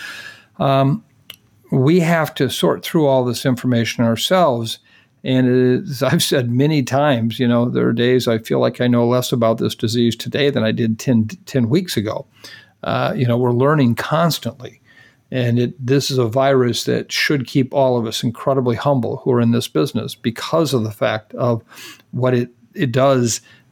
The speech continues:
and what we have to learn about what it does as we are going through this journey with this virus. In this case,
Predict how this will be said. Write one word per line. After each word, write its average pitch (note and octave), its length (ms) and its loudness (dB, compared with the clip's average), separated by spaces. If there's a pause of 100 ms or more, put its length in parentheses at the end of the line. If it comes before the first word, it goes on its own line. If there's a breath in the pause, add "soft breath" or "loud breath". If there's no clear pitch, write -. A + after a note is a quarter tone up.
and A#2+ 220 2
what A#2+ 140 0
we B2+ 120 2
have A#2+ 220 0
to B2 60 0
learn B2 540 2
about A2+ 240 0
what A#2+ 140 0
it G#2+ 100 -8
does A2 540 -2 (100)
as B2 260 0
we B2 440 0
are A#2 340 -2 (640)
going C3 280 2
through C#3 340 2
this A#2 220 -2
journey C#3+ 400 0
with B2+ 220 -4
this A#2 160 -4
virus. - 480 -4 (800 loud breath)
In D#3 140 2
this G3 160 2
case, E3+ 480 0